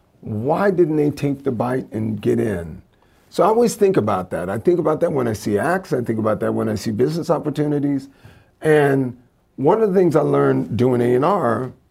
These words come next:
it's not a negative thing, it's just an honest thing. I approach things, "Well,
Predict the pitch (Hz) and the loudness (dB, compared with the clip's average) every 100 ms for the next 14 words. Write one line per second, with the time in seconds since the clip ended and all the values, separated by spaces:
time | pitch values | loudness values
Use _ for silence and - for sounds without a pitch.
0 | _ _ _ _ _ _ _ _ _ _ | _ _ _ _ _ _ _ _ _ _
1 | _ _ _ 302 330 349 185 254 247 240 | _ _ _ -18 -10 -4 -2 0 0 2
2 | 185 175 143 120 135 127 135 123 123 120 | 2 4 2 2 0 0 -4 -4 0 0
3 | 117 - - 87 101 185 165 - 151 120 | -2 -6 -10 -8 -4 -2 -2 -2 -4 -2
4 | 117 - | -4 -6